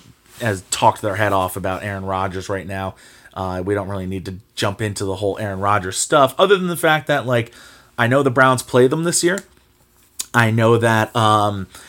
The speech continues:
you know, uh, we get Aaron Rodgers on Christmas Day, uh, at Lambeau, which is a real bummer because I really wanted to go to that game. Um, you know, I wanted to go to Lambeau Field. I've never been to,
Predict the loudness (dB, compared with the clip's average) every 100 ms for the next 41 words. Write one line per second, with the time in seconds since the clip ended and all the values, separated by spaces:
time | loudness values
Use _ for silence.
0 | -12 -4 0 0 -2 -4 0 0 0 -4
1 | -4 -2 0 0 2 0 2 2 2 0
2 | -2 -4 -8 -8 -4 -2 -2 -2 -4 -6
3 | -4 0 0 0 -2 -4 -10 _ -8 -4
4 | -4 -2 2 2 2 0 0 0 0 0
5 | -2 -2 2 4 4 4 2 0 -4 -8
6 | -8 -10 -2 0 0 0 -4 -6 -8 -6
7 | -6 -8 -12 -12 -12 -12 -14 -16 -12 -8
8 | -6 -6 -6 -10 -18 -20 _ -20 _ _
9 | -10 -6 -4 -2 2 2 0 0 0 0
10 | -2 -2 -2 -2 -6 -6 -8 -2 0 2
11 | 0 0 -2 0 0 -2 -6 -16 -10 -4
12 | -2 2 2 2 0 -4